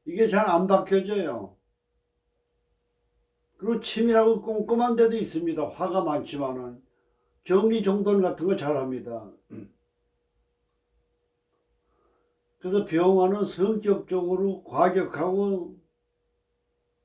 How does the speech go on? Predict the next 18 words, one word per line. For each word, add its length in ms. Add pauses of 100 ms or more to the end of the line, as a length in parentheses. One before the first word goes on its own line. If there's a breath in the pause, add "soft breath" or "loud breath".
(600)
감정적인 1040
그 160
성질 680
내는 340
거를 580 (580)
많이 760 (200)
조심해야 560
됩니다. 680 (1900)
그래서 240
조직 380
생활에 440
좀 160
힘든 800 (640)
그 120
성격이라고도 880
볼 180
수가 220
있어요. 680